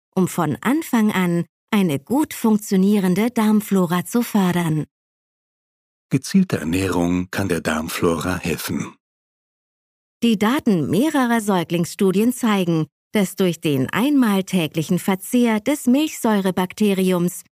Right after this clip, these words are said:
Speaker 1: Limosilactobacillus reuteri, D S M eins sieben neun drei acht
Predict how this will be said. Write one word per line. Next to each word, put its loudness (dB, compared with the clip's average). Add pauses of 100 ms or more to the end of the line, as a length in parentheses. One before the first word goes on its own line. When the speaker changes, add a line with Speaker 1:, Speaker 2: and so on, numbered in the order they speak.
(100)
Speaker 1:
Limosilactobacillus 0
reuteri, 0 (280)
D 4
S -2
M -2 (120)
eins -2
sieben 2
neun 0
drei -2
acht -4